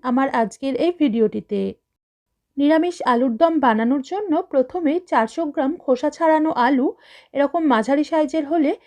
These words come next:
তিন টুকরো করে, ছোট সাইজের আলু হলে দু টুকরো, আর যদি বড় সাইজের আলু হয় তাহলে ছ টুকরো করে কেটে নেব। তারপর কড়াইতে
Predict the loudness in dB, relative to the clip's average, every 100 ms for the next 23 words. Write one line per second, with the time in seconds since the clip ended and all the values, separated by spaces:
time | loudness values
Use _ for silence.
0 | _ _ _ -2 0 -2 -2 -2 2 2
1 | 0 -6 _ _ _ -6 -4 -2 0 0
2 | 0 -2 2 2 2 2 0 -2 -4 -4
3 | -6 0 0 0 _ _ -20 -12 -8 -6
4 | -4 -2 2 0 2 0 0 -2 2 2
5 | 4 2 0 -2 -2 0 0 -4 _ _
6 | _ -2 -2 -2 -2 -2 0 -2 -2 -2
7 | 0 0 -2 -2 -4 -6 _ _ _ _
8 | _ _ _ 2 4 2 0 2 2 2
9 | 0 -2